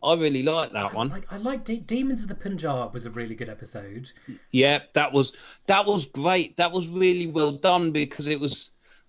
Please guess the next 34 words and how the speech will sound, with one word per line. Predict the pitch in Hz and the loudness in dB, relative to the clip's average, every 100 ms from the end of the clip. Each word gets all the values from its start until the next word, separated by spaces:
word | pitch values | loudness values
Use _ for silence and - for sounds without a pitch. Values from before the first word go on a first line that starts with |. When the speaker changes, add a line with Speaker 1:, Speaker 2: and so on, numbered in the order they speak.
| _ - | _ 0
Speaker 1:
the, | 156 151 | 4 6
um, | 151 143 147 139 - - | 6 6 4 -2 -8 0
yeah, | 180 170 | 4 4
'cause | 135 - 143 | 2 -4 -2
it | |
was | 143 139 | -2 -2
the | 151 143 _ | -4 -6 _
two | - 185 165 | -2 2 2
families, | - 170 165 160 139 113 135 | 2 2 4 4 2 0 2
wasn't | 147 131 | 2 2
Speaker 2:
Mm. | 117 | -2
Speaker 1:
it? | - - | -4 -2
They | 135 135 | 2 4
were, | 139 135 _ _ _ _ _ _ - 147 - | 4 2 _ _ _ _ _ _ -16 -8 2
they | 151 | 2
had, | 135 143 143 123 123 | 4 2 2 0 0
like, | 139 135 - | 2 2 0
problems | - 143 135 123 127 | -4 -2 -2 -4 -2
with | 123 | -2
each | 127 - | -2 0
other, | 131 123 | 0 2
but | 117 127 123 | 0 0 2
they | 131 127 123 - _ - - _ _ - | 4 4 2 -6 _ -20 -20 _ _ 2
they, | 135 127 | 4 4
there | 127 131 | 4 2
was | 120 | 4
a | 120 | 2
marriage | 120 131 131 127 | 4 4 4 2
in | 127 120 | 0 -2
the | |
family. | 113 139 127 123 123 120 | -2 2 2 2 2 0
One, | 113 127 127 123 - _ | 2 2 2 -4 -8 _
the, | 120 110 - _ _ _ _ _ - | -8 -8 -12 _ _ _ _ _ -8
the | 117 | -6